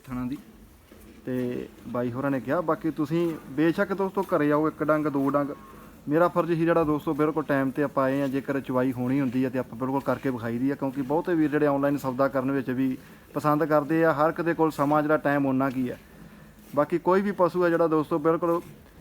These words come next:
ਜਿੱਥੋਂ ਤੱਕ ਮੇਰਾ ਮੰਨਣਾ ਹੈਗਾ ਵੈਰੀਫਾਈ ਕਰਕੇ ਦਿੱਤਾ ਜਾਊਗਾ, ਕੋਈ ਕਮੀ ਪੇਸ਼ੀ ਵਾਲੀ ਚੀਜ਼ ਹੋਈ ਆ ਦੋਸਤੋ, ਕਿਸੇ ਦਾ ਸਮਾਂ ਵੀ ਆਪਾਂ ਖਰਾਬ ਨਹੀਂ ਕਰਨਾ ਗਾ,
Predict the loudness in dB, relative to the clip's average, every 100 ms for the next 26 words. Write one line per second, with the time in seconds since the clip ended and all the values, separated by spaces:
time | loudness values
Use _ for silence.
0 | -20 -8 -4 -2 0 2 2 2 4 4
1 | 4 0 0 0 0 2 2 2 2 0
2 | 2 0 0 -2 0 0 2 2 0 0
3 | 0 0 2 0 0 2 2 4 2 2
4 | 2 2 2 0 -2 -6 -4 -2 -2 0
5 | 0 0 0 -2 -2 0 0 -2 -4 -4
6 | -4 -4 -6